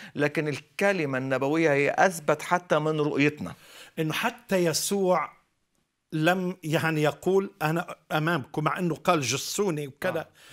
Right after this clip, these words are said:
Speaker 2: بس إنه كان بيشرح الكتب. يعني هذا كان مهم جدًا على موضوع، آه، يعني <laughs> القراءة والتمعن والدراسة.
Speaker 1: بالظبط.
Speaker 2: إحنا بنسمع بدون ما نفحص أو ندقق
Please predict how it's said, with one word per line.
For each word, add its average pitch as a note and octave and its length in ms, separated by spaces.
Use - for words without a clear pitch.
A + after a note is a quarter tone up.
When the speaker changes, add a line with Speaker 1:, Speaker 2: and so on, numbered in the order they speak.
Speaker 2:
بس - 220
إنه F3+ 180
كان E3+ 240
بيشرح G3 800
الكتب. E3 640
يعني D3+ 200
هذا E3+ 180
كان G#3 420
مهم E3+ 400
جدًا E3 560
على D#3 200
موضوع، D#3 580
آه، E3 180
يعني D#3 560
<laughs> - 200
القراءة D#3 680
والتمعن D#3 920
والدراسة. C#3+ 840
Speaker 1:
بالظبط. F3 160
Speaker 2:
إحنا - 220
بنسمع F#3+ 480
بدون D3+ 320
ما D#3+ 80
نفحص E3+ 480
أو D3+ 220
ندقق D3 540